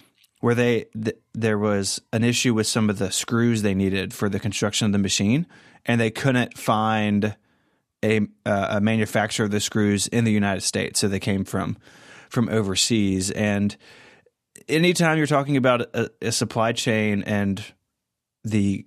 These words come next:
construction of these devices, it's so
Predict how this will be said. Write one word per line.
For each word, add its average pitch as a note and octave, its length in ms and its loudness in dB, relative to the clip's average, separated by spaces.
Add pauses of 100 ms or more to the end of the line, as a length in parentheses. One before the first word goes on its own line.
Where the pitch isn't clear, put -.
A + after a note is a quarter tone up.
construction A#2 600 0
of G2+ 120 0
these G2+ 180 0
devices, G2+ 640 -2
it's G#2 180 -2
so B2 760 0